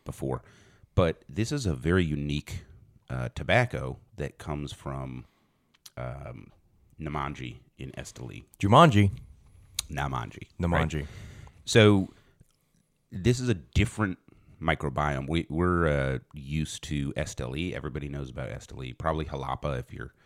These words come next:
Speaker 1: you know, kinda into your microbiomes.
Speaker 2: Yeah.
Speaker 1: Uh, Namanji you might not have heard of.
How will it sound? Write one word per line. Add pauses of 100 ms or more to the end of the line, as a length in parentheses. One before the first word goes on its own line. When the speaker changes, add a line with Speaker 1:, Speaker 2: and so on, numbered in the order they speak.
(480)
Speaker 1:
you
know,
kinda
into
your (540)
microbiomes.
Speaker 2:
Yeah. (180)
Speaker 1:
Uh,
Namanji
you
might
not
have
heard
of.